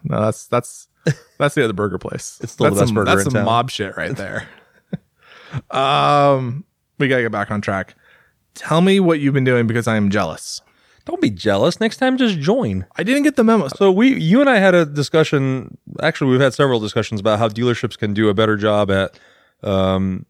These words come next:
Speaker 2: you know, getting their customers involved and, and just making it a more fun experience. And so,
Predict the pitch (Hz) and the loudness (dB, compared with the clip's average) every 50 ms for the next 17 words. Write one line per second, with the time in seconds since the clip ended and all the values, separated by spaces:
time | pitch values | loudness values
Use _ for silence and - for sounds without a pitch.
0 | _ _ _ _ - - 127 107 101 113 120 123 117 107 101 98 98 - - - | _ _ _ _ -10 -6 -4 -2 0 0 0 0 0 0 0 -2 -2 -6 -4 -4
1 | 147 139 - 143 131 127 120 120 123 117 110 113 113 113 110 107 110 107 104 104 | -4 -4 -2 -2 -2 -2 -2 -2 -2 -2 0 0 2 2 2 2 0 0 -2 -4
2 | 98 82 101 95 95 95 - 95 98 92 90 104 98 - - _ _ _ _ _ | -6 -6 -4 -4 -4 -6 -6 -6 -6 -6 -6 -6 -6 -8 -12 _ _ _ _ _
3 | _ _ _ _ _ _ _ _ _ _ 113 120 120 - 135 123 113 110 107 104 | _ _ _ _ _ _ _ _ _ _ -2 -2 -2 -2 -4 -2 -2 0 0 0
4 | 110 110 110 101 - - 117 110 107 95 - - - 160 160 135 107 98 98 101 | 0 0 0 -2 -2 -4 -2 -2 -2 -4 -6 -6 -4 -2 0 0 0 0 -2 -4
5 | 92 - - 117 107 104 - - 107 101 101 101 98 - - | -6 -8 -8 -8 -8 -8 -6 -2 0 0 2 2 0 -2 -4